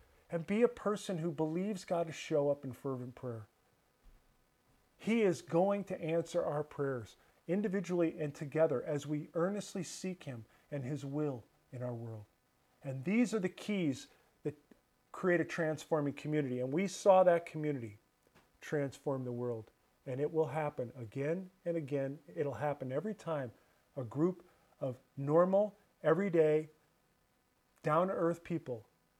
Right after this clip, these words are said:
commit to follow Jesus like this. He will pour out his Spirit and unleash his power and change the world. Amen?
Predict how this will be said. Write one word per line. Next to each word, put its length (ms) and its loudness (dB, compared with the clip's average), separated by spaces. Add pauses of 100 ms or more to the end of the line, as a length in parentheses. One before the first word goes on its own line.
commit 280 0
to 80 -8
follow 320 6
Jesus 520 -6
like 180 -6
this. 300 -10 (240)
He 160 -4
will 140 0
pour 360 2
out 160 2
his 180 -8
Spirit 480 -8 (520)
and 100 -6
unleash 420 -2
his 140 -8
power 480 -10 (680)
and 100 -10
change 380 -10
the 80 -12
world. 260 -12 (500)
Amen? 360 -4